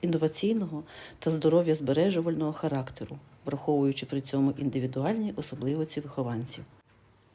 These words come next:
Зокрема, маючи сертифікат з методики викладання ваджра йоги, коректний підхід до хребта,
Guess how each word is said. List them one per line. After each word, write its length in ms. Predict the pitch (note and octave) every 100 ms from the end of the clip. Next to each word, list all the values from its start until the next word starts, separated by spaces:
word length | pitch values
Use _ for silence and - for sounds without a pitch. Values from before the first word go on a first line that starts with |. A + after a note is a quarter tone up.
| - - - - - - G3
Зокрема, 640 | G3 A3 A#3+ A3+ D#3+ F3 - - -
маючи 460 | E3+ C4 A#3 G#3+
сертифікат 840 | G3 F#3 F3+ A3+ E3+ E3 C#3 C#3+ - - -
з 120 | D#3
методики 680 | F3+ F#3+ G3 D#3+ D3 D#3 D#3
викладання 800 | E3+ G#3+ G3+ C#3+ C#3+ D3+ D3+ D#3+ - - -
ваджра 560 | E3+ G#3 F3 D#3+ D#3 D3+
йоги, 480 | D3+ D3+ C3+ C3+ F3+ - - - - - -
коректний 440 | F3+ F3 F3 F#3
підхід 400 | F3 G3 - F3
до 80 | F3
хребта, 500 | - F3 - F3+